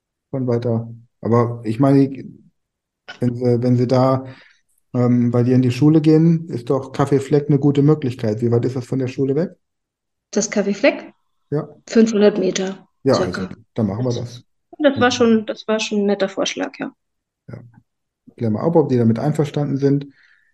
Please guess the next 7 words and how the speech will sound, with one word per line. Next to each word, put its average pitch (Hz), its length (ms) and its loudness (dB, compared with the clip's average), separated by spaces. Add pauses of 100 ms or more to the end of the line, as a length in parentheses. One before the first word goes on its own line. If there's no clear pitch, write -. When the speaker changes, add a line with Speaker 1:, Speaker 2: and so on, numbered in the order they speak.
(140)
Speaker 1:
Und 110 220 -2
dann 104 120 -2
machen 95 240 -6
wir 98 80 -6
das. 95 300 -12 (1700)
Schön. 180 500 2
Speaker 2:
Cool. 359 260 -6